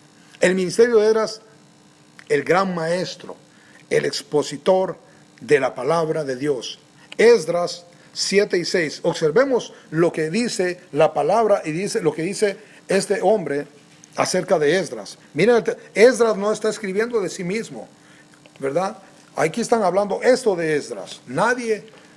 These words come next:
alguien más está dando el testimonio de Esdras. Esdras capítulo siete, seis.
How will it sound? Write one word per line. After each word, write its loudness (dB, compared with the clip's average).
alguien 2
más 0
está 0
dando 2
el -8
testimonio -2
de 0
Esdras. -10
Esdras 2
capítulo -2
siete, -4
seis. -6